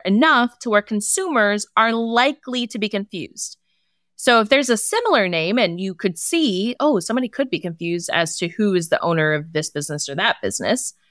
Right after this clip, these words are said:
you have to make sure that you have the rights you think you have, because you don't wanna build this business and realize, "Oh my gosh, I've been infringing on somebody this whole time.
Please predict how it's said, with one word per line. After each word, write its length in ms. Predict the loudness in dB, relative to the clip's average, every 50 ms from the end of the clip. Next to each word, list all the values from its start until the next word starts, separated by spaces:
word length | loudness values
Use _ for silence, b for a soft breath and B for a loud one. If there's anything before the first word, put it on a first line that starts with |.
| _ _ _ _ _ _ _ _ _ _ _ _ _ _
you 120 | 0 0 0
have 240 | 2 0 0 0 0
to 80 | 0 0
make 160 | 0 0 0
sure 140 | -2 -2 -2
that 120 | -2 -2
you 120 | -4 -8 -10
have 320 | -8 -4 0 0 0 0
the 100 | 0 0
rights 220 | 0 -2 -2 -4 -8
you 60 | -10
think 220 | -8 -8 -10 -10 -14
you 60 | -16
have, 500 | -12 -4 -2 2 2 4 2 2 0 -2
because 240 | -2 -2 -2 -2 -2
you 80 | 0
don't 160 | 2 2 4
wanna 160 | 4 2 2 0
build 300 | 2 2 2 2 2 0
this 140 | -6 -10 -8
business 420 | -6 -6 -6 -2 -2 -2 -2 -2
and 140 | -4 -2 0
realize, 360 | 2 2 4 4 2 2 0 -4 -4
"Oh 40 | -2
my 120 | -2 2
gosh, 240 | 2 2 0 2 0
I've 120 | -2 -2
been 100 | 0 -2
infringing 540 | -2 -2 -4 0 2 4 4 4 2 2 0
on 160 | 0 0 0
somebody 240 | 0 0 2 2 2
this 180 | 0 -2 -6 -4
whole 220 | -4 -4 -4 -4
time. 520 | -2 -2 0 0 0 0 -2 -6 -10 -14